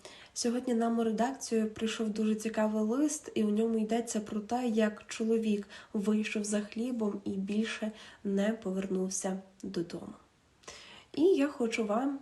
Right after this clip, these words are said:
цей лист, який прийшов у нашу редакцію, вам зараз зачитати.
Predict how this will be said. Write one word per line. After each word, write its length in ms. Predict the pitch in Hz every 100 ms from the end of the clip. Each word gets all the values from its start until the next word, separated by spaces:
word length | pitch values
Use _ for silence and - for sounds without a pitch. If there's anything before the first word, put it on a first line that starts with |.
| - _ _ _ _ _
цей 180 | - 220
лист, 420 | 196 226 320 -
який 240 | 208 202 196
прийшов 480 | 220 208 202 196 190 - _
у 80 | 220
нашу 340 | 202 190 - 208
редакцію, 640 | 202 262 320 - 233 208 202
вам 240 | 240 240
зараз 440 | 208 196 196 196 - - -
зачитати. 880 | 208 202 208 208 214 202 185 190 -